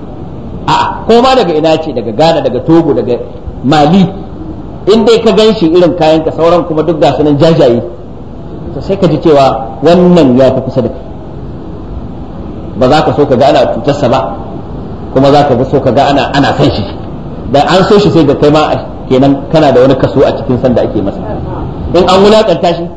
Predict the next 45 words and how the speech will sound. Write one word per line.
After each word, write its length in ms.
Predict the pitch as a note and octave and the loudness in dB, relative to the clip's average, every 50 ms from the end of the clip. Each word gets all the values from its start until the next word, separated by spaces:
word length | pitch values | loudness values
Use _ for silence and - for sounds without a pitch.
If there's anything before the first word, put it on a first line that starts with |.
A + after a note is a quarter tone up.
| - - | -8 -2
sai 100 | E3 E3+ | -2 -2
ka 80 | - - C#3 | -2 -2 -4
ga 80 | D#3 - | -4 -2
cewa 240 | - D#3 C#3+ C#3 C#3 | 2 2 4 4 4
wulakancin 560 | D#3 E3+ F3 F3 - F3+ F3 - E3 C#3+ - | 6 6 4 4 4 2 0 0 -2 -4 0
kai 100 | D3 D3 | 0 0
ma 180 | D3 D3 D3 D3+ | 2 2 0 2
an 140 | D3 C#3+ | 2 2
yi 60 | D3+ D3+ | 2 2
maka 200 | D#3 D3+ - A#2 | 2 0 0 -4
shi 140 | - A2+ G#2 - | -6 -8 -8 -6
tunda 200 | C#3+ C#3+ C#3 A#2+ | -4 -2 -2 -2
duk 280 | - - A2 C#3+ - - | -2 -2 -6 -6 -2 0
kun 140 | D#3 D3 | 2 2
yi 80 | D3+ C#3+ | 2 2
tarayya 480 | - C3+ C3 A#2 B2+ C3 C3 B2 - G2 | 2 2 2 4 4 4 4 4 4 4
a 20 | A2 | 4
wani 120 | A#2 A#2+ | 2 2
abu. 220 | F2 F#2+ F2+ F2 E2+ - - - - - - - - - - - - - - - - - - - - - - - - - - - - - - - - - - - - - - - - - - - - - - - - - - - - | 2 0 -2 -4 -8 -10 -10 -12 -12 -12 -12 -12 -12 -12 -12 -12 -12 -12 -12 -12 -12 -12 -12 -12 -12 -14 -12 -12 -12 -12 -12 -10 -10 -10 -10 -10 -10 -8 -8 -8 -8 -8 -10 -10 -10 -10 -10 -10 -10 -8 -8 -8 -8 -8 -12 -4 -2
To 60 | D#3+ D#3 | 0 2
babu 220 | F#3+ A3+ A3 G3 | 4 4 2 2
shakka 460 | F3 - A3 A3 - - A3 F3+ E3 D3+ | 2 2 2 0 2 2 2 2 2 2
idan 200 | D#3 E3 F3+ F3+ | 2 2 2 2
aka 160 | G3 F#3 - - | 0 -2 -2 -2
ce 140 | - F3+ E3 C#3 | 0 -2 0 2
ga 200 | D3 C#3 C3+ C3 | 2 2 2 4
John 200 | D#3+ F#3 F3 E3+ | 2 2 2 2
McCain 400 | C3 A2 - - C#3+ C3+ A#2+ - G2+ | 0 -2 -2 0 0 0 0 2 0
ga 180 | A#2 A#2 G2+ A2+ | 0 0 0 0
Obama, 440 | A#2 - C3 C3 C3 - - - - - - - - - - - - - - - - - - - - - - | 0 2 2 2 2 2 -2 -4 -6 -14 -14 -14 -14 -14 -14 -14 -14 -14 -14 -14 -14 -14 -14 -14 -12 -10 -2
dole 280 | C#3 G3+ B3+ C#4 C4+ G3 | 2 4 4 4 4 2
ne 260 | F#3 F#3+ F#3+ F#3 - - - - - - - | 2 2 0 0 -2 -6 -12 -16 -16 -6 -6
a 140 | D3+ - - | -4 0 0
ɗabi'ance 720 | F3 E3+ E3+ F3 E3+ - E3+ E3+ D#3 - - - G#3+ F#3+ - - - - - - - - - - - - - - - - - - - - - | 0 0 0 -2 -2 0 0 0 0 -2 0 0 2 2 2 -2 -10 -12 -14 -16 -16 -16 -16 -16 -16 -16 -16 -16 -16 -16 -16 -16 -14 -4 -2
kana 240 | A#3 C4+ C4+ F#3 F#3+ | 0 2 2 2 2
nan 200 | A#3 B3+ G#3 F3 | 0 0 0 2
Najeriya 520 | D3 C3 B2 D3 D#3 D3 D3+ C#3+ - - | 0 0 2 2 2 4 4 4 4 4
ba, 320 | - F#3 F3 D3+ C3+ B2+ - | 2 2 2 2 0 0 0
ba 200 | G#3 F3 D3+ - - | 0 0 0 0 -2
ka 80 | F3+ | -2
da 120 | F3+ D3 - | 0 0 0
ƙuri'a, 420 | - C3 D3 G3 - C#3 B2+ - | 2 2 2 2 2 0 -2 0
ba 140 | E3+ F3 - - | -2 -2 -2 -2
ka 60 | F3+ | -4
da 100 | - | -4